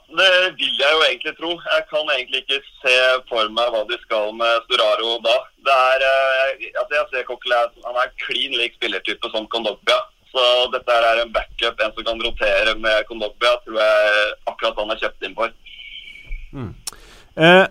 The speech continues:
Speaker 2: har, eh, Van Dijk, eh, kjøpet sunket inn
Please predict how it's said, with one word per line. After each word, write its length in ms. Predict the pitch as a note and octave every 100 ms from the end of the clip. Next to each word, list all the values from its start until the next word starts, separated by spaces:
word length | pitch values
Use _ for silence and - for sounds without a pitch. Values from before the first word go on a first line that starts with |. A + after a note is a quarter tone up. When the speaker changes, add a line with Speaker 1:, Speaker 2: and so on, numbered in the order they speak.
| -
Speaker 2:
har, 380 | A#2+ F3+ G#3 G3+
eh, 260 | G#3 G3+ G3+
Van 160 | G#3 E3+
Dijk, 460 | A2 F2+ - -
eh, 880 | C#3 C3+ C3+ C3 C3 C3 C3 C3 C3
kjøpet 560 | C3+ C#3+ B2 - D3 D#3
sunket 600 | - C#3+ A2 - C3+ C3
inn 140 | G#2